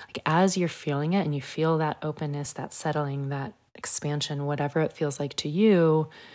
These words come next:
with what's moving through, let yourself really feel it. And then if something else comes up, really feel that. And if it doesn't feel like the right time, if it's really hard to access that,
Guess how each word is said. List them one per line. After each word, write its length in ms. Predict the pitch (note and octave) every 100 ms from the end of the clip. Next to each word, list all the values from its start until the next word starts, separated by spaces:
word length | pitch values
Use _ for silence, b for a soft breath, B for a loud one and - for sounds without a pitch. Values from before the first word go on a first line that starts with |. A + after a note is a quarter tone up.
| B B B -
with 280 | D#3 D#3 -
what's 240 | C#3+ D3
moving 320 | D#3 C#3+ D3
through, 500 | C#3 D#3 D3 E3 A3+ - b b _ _
let 280 | D3+ E3 F#3
yourself 420 | A3 A#3 - F#3+ D#3
really 260 | D3 D3
feel 400 | D#3+ - A3 A3
it. 140 | C#3 - _ _ _ B B B B B -
And 100 | D3+
then 100 | D3
if 80 |
something 340 | C#3+ D3+ - C#3
else 180 | C#3 -
comes 260 | F#3 G3
up, 240 | B3 C4 -
really 400 | C#3+ C3+ C#3 D3
feel 260 | - G3 G3
that. 440 | B3+ F#3+ - - _ _ _ _ - - -
And 540 | - F3+ F3 F3 E3 -
if 240 | A3 G3+ F#3+
it 80 |
doesn't 400 | E3 G3 G3+ G3
feel 140 | - F#3+
like 160 | F3+
the 80 | F#3+
right 120 | F#3
time, 220 | E3+ F3 F3
if 120 | F#3
it's 120 | -
really 140 | E3+
hard 160 | E3 E3+
to 100 | -
access 260 | D#3+ - G#3
that, 300 | A3 A#3